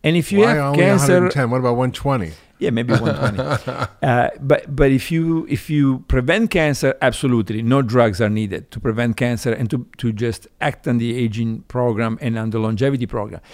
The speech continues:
Speaker 1: But if you have cancer, we really think that whether it's immunotherapy, kinase inhibitor, chemotherapy, radiotherapy, surgery,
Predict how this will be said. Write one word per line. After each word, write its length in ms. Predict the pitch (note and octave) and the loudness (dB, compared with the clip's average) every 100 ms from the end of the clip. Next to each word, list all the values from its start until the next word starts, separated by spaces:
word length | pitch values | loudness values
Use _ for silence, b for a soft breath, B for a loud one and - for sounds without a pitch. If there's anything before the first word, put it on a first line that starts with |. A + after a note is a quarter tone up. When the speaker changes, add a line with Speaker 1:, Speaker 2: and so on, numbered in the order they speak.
| B B | B B
Speaker 1:
But 120 | D3 | 0
if 160 | D3+ - | 0 0
you 120 | F#3+ | 0
have 260 | F3 A3+ G3+ | 0 -2 -4
cancer, 580 | G3 D3+ B2+ C#3 C3 B2+ B B - | -4 -2 0 0 0 -2 B B -6
we 140 | E3+ | -4
really 340 | G3+ C4+ A3 | 0 0 2
think 300 | - D#3+ C#3 | 2 2 4
that 260 | A#2 A#2 - - | 4 2 0 0
whether 240 | D3+ F3 | 2 4
it's 120 | E3 D3 | 4 4
immunotherapy, 800 | C#3 F3+ F3 C#3+ A2+ G2 G2+ G2 b b | 4 4 4 4 2 0 -6 -8 b b
kinase 400 | D3 D#3+ E3 C3+ | 0 2 4 4
inhibitor, 560 | C3+ A#2+ A#2 G#2 F#2+ G#2+ _ - - | 4 4 2 0 -2 -4 _ -20 -4
chemotherapy, 720 | D#3 F3 D3+ C#3 A#2 G#2 A#2 | 0 2 4 4 2 0 0
radiotherapy, 720 | G#2+ E3 E3+ D3 B2+ G2 G2+ | 2 4 4 4 4 2 -2
surgery, 500 | - D#3 C#3+ A2+ G2 | 2 4 4 4 0